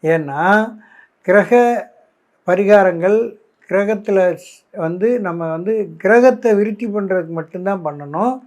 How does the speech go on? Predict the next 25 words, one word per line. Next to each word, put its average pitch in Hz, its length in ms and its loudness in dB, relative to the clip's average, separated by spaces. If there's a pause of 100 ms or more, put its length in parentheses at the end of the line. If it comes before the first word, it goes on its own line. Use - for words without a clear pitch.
(360)
ஆனா 160 200 -4 (760)
பரிகாரங்கள்னு 214 760 2
செஞ்சா 156 300 -4 (400)
கோவில்ல 233 380 4
இருக்கிற 175 300 -4 (520)
நவக்கிரகங்களுக்கு 175 800 -2 (140)
கோயில்ல 202 380 0
மட்டும்தான் 170 480 -10
பரிகாரம் 151 440 -14
செய்யணும். - 260 -20 (140)
அப்ப 185 260 -4
நவக்கிரகங்களை 196 680 0 (100)
சுற்றக்கூடிய 175 680 -4
முறையை 190 280 -2
சொல்லியிருக்கேன். 147 540 -10 (440)
முதல்ல 202 420 6
எங்க 196 140 0
சுத்தணும்? 208 600 -2 (1200)
ஆன்டி 208 300 0
கிளாக் 180 380 0
வைஸா 160 260 -6 (120)
ரெண்டு 156 280 -8
முறை, 139 180 -12 (540)
கிளாக் 214 380 2
வைஸா 202 340 -2